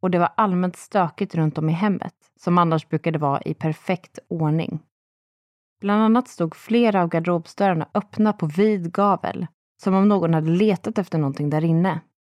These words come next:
Men även om det var stökigt och kändes som att något definitivt hade hänt i huset,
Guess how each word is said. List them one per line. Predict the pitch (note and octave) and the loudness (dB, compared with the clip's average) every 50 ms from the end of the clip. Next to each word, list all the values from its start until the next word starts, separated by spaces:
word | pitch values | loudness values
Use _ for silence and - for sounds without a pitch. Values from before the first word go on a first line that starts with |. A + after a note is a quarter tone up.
| _ _ _ _ _ _ _ _ _ _ _ _ _ | _ _ _ _ _ _ _ _ _ _ _ _ _
Men | - G#3 A3 - | 0 2 2 2
även | - C4 B3+ A#3+ B3+ B3+ | 2 2 2 2 2 2
om | C#4+ C#4+ C4 | 4 4 4
det | A3 | 4
var | F3+ A3 A#3+ B3 | 2 2 0 0
stökigt | A3+ - - - G#3 E3+ D3+ - - - - - - _ - - _ | 0 -4 -4 -2 -2 -2 -2 -4 -8 -10 -10 -10 -12 _ -20 -20 _
och | - - F#3+ | -4 -4 -4
kändes | - - - B3 A#3 G#3+ G#3 G#3 A#3 - | -4 -2 0 0 2 2 2 2 0 -2
som | - G3 F3 | -2 -2 -2
att | E3+ D#3+ - | -2 0 0
något | G3 G3+ G3+ F3+ - E3+ - _ _ | 2 2 2 0 -2 -4 -6 _ _
definitivt | - F#3 E3 - - F3 E3 - - E3 D#3 - - | -2 -2 -2 -2 -2 -2 -2 -2 -2 -4 -4 -4 -4
hade | F3 E3 F3+ | -4 -4 -2
hänt | F3 G#3 B3+ B3 G#3 - - | -2 2 2 2 2 2 0
i | D#3 | -4
huset, | D#3 - - - - - - - - | -4 -6 -8 -10 -12 -12 -12 -12 -12